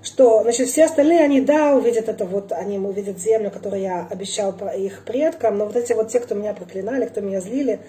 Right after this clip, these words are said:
они эту землю не увидят, говорит Всевышний. И все это поколение пустыни, которое видело, значит, как, как, как, как для них раскрывается небо, они видели дарование Тора, они все это видели.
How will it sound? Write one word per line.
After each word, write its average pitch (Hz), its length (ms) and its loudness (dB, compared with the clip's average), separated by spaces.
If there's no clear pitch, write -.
они 233 220 2
эту 269 140 -2
землю 214 420 0
не 214 240 4
увидят, 294 540 2
говорит 233 260 2
Всевышний. 190 640 -6
И 214 60 -2
все 311 140 0
это 320 120 2
поколение 220 420 2
пустыни, 233 340 -2
которое 214 280 -2
видело, 240 280 2
значит, 196 180 -4
как, 196 120 -10
как, - 180 -16
как, 202 160 -8
как 214 180 -8
для 214 80 -6
них 277 180 -2
раскрывается 247 800 0
небо, 220 420 0
они 226 220 -2
видели 247 260 -4
дарование 220 480 0
Тора, 202 320 0
они 240 140 -2
все 254 160 0
это 247 140 0
видели. 190 420 -6